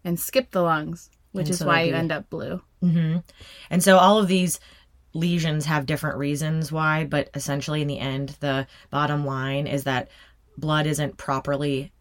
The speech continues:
Speaker 2: going to the lungs and then getting routed back to the body, um, and they end up being blue babies.
Speaker 1: Okay. So we have our right to left-sided shunts where we skip the pulmonary vascular bed and end up blue. And then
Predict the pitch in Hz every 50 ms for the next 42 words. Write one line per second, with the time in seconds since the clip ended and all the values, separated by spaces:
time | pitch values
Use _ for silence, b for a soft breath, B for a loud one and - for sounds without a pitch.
0 | _ - 151 127 151 139 139 139 131 156 135 139 131 127 127 127 131 135 131 123
1 | 131 139 131 139 135 131 135 135 131 123 123 127 131 127 123 127 120 - - -
2 | 135 131 120 127 127 127 127 135 143 151 151 b b b b b b b b b
3 | - 139 139 135 127 123 123 123 123 - _ - - 147 147 135 131 131 127 127
4 | 123 143 139 123 123 123 107 - - 101 - 127 127 - 120 120 - - - -
5 | - - - - - - - _ _ - - - 233 220 - 190 165 180 - _
6 | _ B B B B B B B - 254 254 240 220 214 202 196 202 214 269 302
7 | - 302 294 262 233 233 220 - - - 208 196 185 185 180 - - - 196 185
8 | 165 165 170 196 - - - - _ b b b b b b 208 196 190 190 190
9 | - - - 262 262 - 302 262 247 - 233 214 208 202 196 190 190 185 180 180
10 | 175 - - 202 190 196 175 170 170 - - 196 180 170 170 156 156 156 156 -
11 | - - - - _ - - - - _ _ _ - 196 190 185 185 196 196 214
12 | - 190 185 180 165 156 156 196 214 - _ _ _ _ _ - - _ _ _
13 | _ _ _ - - 214 208 208 202 196 190 190 185 185 185 180 180 175 175 -